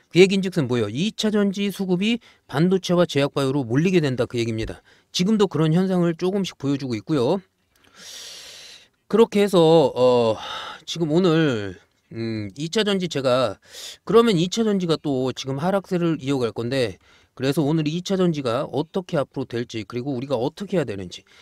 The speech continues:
그 내용들 다뤄볼 거고, 이 차 전지 중에서 아까 말씀드렸죠. 에코프로와 포스코,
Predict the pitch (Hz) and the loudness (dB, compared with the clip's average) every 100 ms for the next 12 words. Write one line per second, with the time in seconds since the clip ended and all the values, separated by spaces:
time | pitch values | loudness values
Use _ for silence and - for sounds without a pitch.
0 | - - 131 131 135 135 123 107 113 110 | -20 -10 -4 -2 -2 -2 -4 -4 -4 -4
1 | 127 147 131 165 208 - 202 196 190 180 | -4 -4 -4 -6 -6 -4 -2 -2 -2 -4
2 | 196 214 185 - 151 143 127 117 120 120 | -6 -6 -10 -8 -4 -2 -4 -4 -4 -4
3 | 131 113 113 - 113 147 - 123 175 165 | -6 -8 -8 -6 -6 -6 -8 -6 -6 -4
4 | 151 127 180 185 - 127 131 220 | -4 -2 -4 -6 -6 -4 0 0